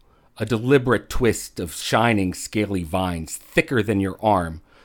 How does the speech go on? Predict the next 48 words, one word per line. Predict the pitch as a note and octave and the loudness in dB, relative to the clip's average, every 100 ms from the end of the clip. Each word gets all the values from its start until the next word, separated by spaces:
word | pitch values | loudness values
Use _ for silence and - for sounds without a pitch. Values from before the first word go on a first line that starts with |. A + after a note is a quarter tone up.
| _ | _
They | G2+ | -4
wind | G2 G2+ A#2 A#2 G#2 | -2 4 6 6 4
and | F#2+ - | 0 -2
twist | - C3+ - - | 0 0 -2 -8
before | G2 - G#2 G2+ | -8 -4 -2 -2
you, | F2 E2+ - | -2 -6 0
almost | A2+ G#2 F#2+ F#2 | 2 2 -2 -4
lewd. | F#2+ G2+ G2 D#2+ - _ _ _ _ _ - | -6 -2 -2 -2 -8 _ _ _ _ _ -2
But | B2 A#2+ | 2 2
it's | - | 2
then | G2 D3 D3 B2+ | 2 4 6 4
that | A2 G#2 | 2 0
you | A#2 | -4
realize | A#2 C3 B2+ A2+ A2 | 0 0 4 4 2
that | A2+ - | -2 -4
this | A2 | -4
squirming, | - - C3 B2+ A#2+ G2+ | -4 -2 2 2 2 0
crawling | - B2 A2+ A2+ G2+ | 0 2 2 0 0
pile | A#2+ A2 G#2+ | 0 2 0
of | G2 | -2
snakes | - A2 G#2+ - | -4 -2 -2 -6
is | G2+ | 0
actually | A2 A2 G#2 G2+ | 0 2 -2 -4
a | |
single | F#2+ - B2 A#2 | -4 -2 0 0
being | F#2+ A2 A2 F#2 | 0 2 2 2
coiled | F2 - A#2 G#2+ | 0 0 0 0
around | G2+ G2+ G2 F#2 | -2 0 -2 -4
itself. | E2+ - A2+ E2+ - - _ _ _ _ _ _ | -8 -4 -2 -4 -8 -20 _ _ _ _ _ _
Difficult | D#3 D#3+ - C#3 C3+ | 4 4 2 0 2
to | A#2+ | -6
see, | - - C#3 G2 E2+ - _ _ _ | -4 4 4 4 0 -10 _ _ _
although | - A2+ B2 | -6 2 4
you | B2+ D3 | 4 0
can | D3 | 2
feel | D3 - D3+ C#3 | 0 4 4 4
its | A2 G#2 | 2 0
gaze | A#2+ A#2+ A2+ F2+ | 4 6 4 0
from | - G#2 | -2 -2
its | G2+ - | -2 -10
third | - C3+ A#2 A2 | -4 2 4 4
eye | G2+ A2 G2+ | 6 6 6
in | F#2 F2+ | 2 -2
the | |
center | F2+ - G#2 F#2 | -4 -2 -2 -2
of | F2 | -4
its | E2+ | -10
head. | - F#2 D#2 | -6 -6 -8